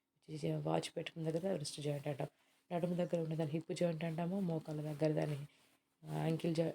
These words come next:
సారీ, నీ జాయింట్ అంటాము, కింద కాలు పట్టీలు పెట్టుకున్న దగ్గర ఉన్న జాయింట్ ఏమో యాంకిల్ జాయింట్ అంటారు. ఓకేనా?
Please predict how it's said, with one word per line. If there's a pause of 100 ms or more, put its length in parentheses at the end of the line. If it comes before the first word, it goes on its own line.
(160)
సారీ,
నీ
జాయింట్
అంటాము,
కింద (640)
కాలు
పట్టీలు
పెట్టుకున్న
దగ్గర
ఉన్న
జాయింట్
ఏమో (400)
యాంకిల్
జాయింట్
అంటారు.
ఓకేనా?